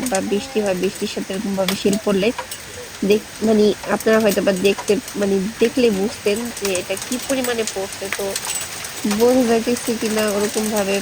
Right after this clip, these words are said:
মানে বুঝতে পারতেছি না আমি, কিন্তু তারপরেও আপনাদেরকে মানে দেখানোর চেষ্টা করব যে আসলে কেমন পরিমাণে আর কি পড়ছে।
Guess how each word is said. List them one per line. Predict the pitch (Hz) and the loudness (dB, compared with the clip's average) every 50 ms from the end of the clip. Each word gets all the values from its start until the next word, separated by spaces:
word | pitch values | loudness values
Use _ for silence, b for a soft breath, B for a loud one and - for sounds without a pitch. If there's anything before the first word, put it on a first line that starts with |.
| - - | -2 -4
মানে | 190 202 202 196 196 | -4 -2 -2 -2 -2
বুঝতে | 202 - 202 226 - - | -2 -2 -4 -4 -4 -4
পারতেছি | 214 208 202 - - 240 - - 208 | -4 -4 -4 -4 -6 -8 -6 -4 -2
না | 202 196 | 0 0
আমি, | 190 185 196 226 269 330 330 330 320 311 294 | 0 0 0 0 -2 -2 -2 -4 -6 -6 -6
কিন্তু | 277 269 233 208 220 - | -6 -6 -4 -4 -2 0
তারপরেও | - 214 208 214 - 233 220 226 226 | 0 0 0 0 0 0 0 2 2
আপনাদেরকে | 214 - - 208 220 202 - - | 0 0 2 2 2 2 0 -2
মানে | 202 202 196 202 196 190 | -2 -2 -2 -2 0 0
দেখানোর | 202 214 220 - 247 226 220 214 | 0 0 0 0 -2 -2 -2 -2
চেষ্টা | - 220 214 - - 233 | -2 -4 -2 0 0 0
করব | 220 214 202 185 190 226 269 - - - - - - - - - - - - | 2 2 0 0 0 -2 -2 -4 -6 -12 -12 -12 -10 -10 -10 -10 -12 -6 -2
যে | 233 214 226 226 | 2 4 4 4
আসলে | 220 233 - - 233 220 220 208 | 4 2 0 0 0 2 0 0
কেমন | - - 240 247 240 240 233 226 214 | 2 2 2 4 4 4 2 2 2
পরিমাণে | - 226 214 208 208 208 202 202 202 | 2 2 2 2 2 0 0 0 0
আর | 202 196 190 | -2 -2 -2
কি | - 214 202 - | -2 -4 -4 -2
পড়ছে। | - 202 208 208 - - - 202 | -2 -2 -4 -4 -4 -4 -2 -2